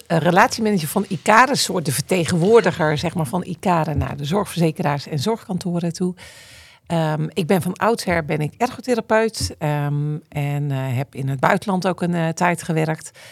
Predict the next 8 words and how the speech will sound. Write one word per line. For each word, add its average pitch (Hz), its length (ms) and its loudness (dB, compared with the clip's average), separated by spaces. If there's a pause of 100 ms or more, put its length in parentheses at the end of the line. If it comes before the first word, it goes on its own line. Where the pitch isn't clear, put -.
(320)
En, 156 380 -6
ehm, 151 360 -6 (500)
<clears throat> 214 520 4
in 185 80 6
de 170 100 4
lijn, 190 440 4 (120)
dus, 175 240 -2
eh, 156 260 4